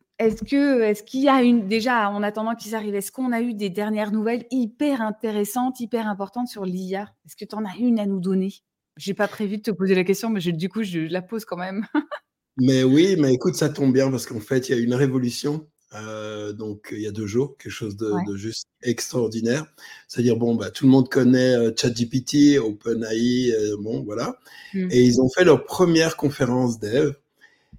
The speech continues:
Speaker 2: et ils ont annoncé, en fait, qu'on va pouvoir créer des, son propre, euh, G P T
Speaker 1: Ah ouais.
Speaker 2: personnalisé.
Speaker 1: Ouais.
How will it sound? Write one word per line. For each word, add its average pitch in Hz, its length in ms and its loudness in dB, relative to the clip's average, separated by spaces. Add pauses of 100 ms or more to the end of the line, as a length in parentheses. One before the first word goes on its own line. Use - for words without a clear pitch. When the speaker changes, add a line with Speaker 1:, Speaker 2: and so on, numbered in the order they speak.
(200)
Speaker 2:
et 127 100 -2
ils 120 380 2
ont 131 280 2
annoncé, 139 920 2 (300)
en 117 100 -10
fait, 143 320 2
qu'on 123 140 -6
va 113 140 -2
pouvoir 123 500 0
créer 147 640 2 (380)
des, 120 520 2
son 120 220 -4
propre, 165 720 2 (560)
euh, 95 400 -10
G 117 140 -6
P 117 180 -6
T - 360 -2
Speaker 1:
Ah 196 80 -6
ouais. 196 140 -2 (140)
Speaker 2:
personnalisé. 151 800 2
Speaker 1:
Ouais. 117 80 -4